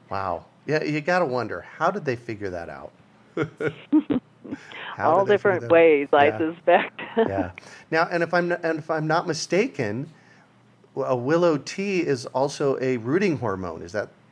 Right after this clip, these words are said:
Speaker 1: not the case?
Speaker 2: Yes, it is, and we
Speaker 1: Yeah.
Speaker 2: use it that way in our greenhouses
Speaker 1: Mm-hmm.
Speaker 2: when we're doing vegetative propagation on things like rosemaries, which don't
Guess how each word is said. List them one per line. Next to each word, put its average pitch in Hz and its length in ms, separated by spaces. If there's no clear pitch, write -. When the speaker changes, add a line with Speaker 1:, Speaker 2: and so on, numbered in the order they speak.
Speaker 1:
not 113 160
the 127 60
case? 151 360
Speaker 2:
Yes, 175 260
it 175 120
is, 208 400
and 151 120
we 156 80
Speaker 1:
Yeah. 156 60
Speaker 2:
use 214 300
it 139 180
that 147 240
way 156 320
in 170 100
our 139 120
greenhouses 143 1040
Speaker 1:
Mm-hmm. 113 280
Speaker 2:
when 160 140
we're 156 160
doing 151 320
vegetative 147 760
propagation 139 720
on 135 160
things 135 280
like 131 280
rosemaries, 139 1000
which 143 180
don't 147 300